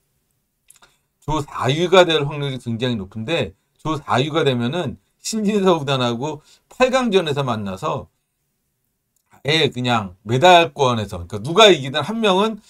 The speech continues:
메달권에도 못 올라가는 그런 상황이 되기 때문에 그냥 정상적으로 다 이길 수 있는 바둑은 다 이기고 조 이 위로 놀-, 올라가는 걸 노리는 게 맞습니다. 또 그게 또 스포츠 정신에도 맞지 않겠습니까?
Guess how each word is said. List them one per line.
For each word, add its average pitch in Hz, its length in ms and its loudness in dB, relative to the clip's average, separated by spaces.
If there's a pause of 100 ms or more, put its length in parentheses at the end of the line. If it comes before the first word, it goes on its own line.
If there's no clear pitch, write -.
(100)
메달권에도 175 680 2
못 123 160 -4
올라가는 123 420 0
그런 165 320 -4
상황이 143 420 0
되기 101 240 -8
때문에 113 560 -8 (340)
그냥 147 240 -6
정상적으로 151 1000 -2 (500)
다 127 160 -4
이길 151 400 0
수 202 120 -2
있는 180 200 0
바둑은 156 300 0
다 156 120 4
이기고 120 680 0 (180)
조 139 180 0
이 131 240 -4
위로 151 440 -2 (160)
놀-, 143 360 -2
올라가는 131 400 2
걸 120 120 -4
노리는 104 300 -8
게 120 100 -8
맞습니다. 90 520 -12 (200)
또 202 120 0
그게 175 320 0
또 220 120 -4
스포츠 233 420 -8
정신에도 151 500 -6
맞지 165 260 -8
않겠습니까? 131 720 -10